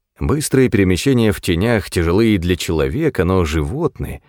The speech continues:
ведь они не привыкли обманывать себя подобно людям, иногда доходят просто до бешенства.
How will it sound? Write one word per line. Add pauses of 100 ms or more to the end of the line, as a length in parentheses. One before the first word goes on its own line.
(480)
ведь
они
не
привыкли
обманывать
себя
подобно
людям,
иногда
доходят
просто
до
бешенства.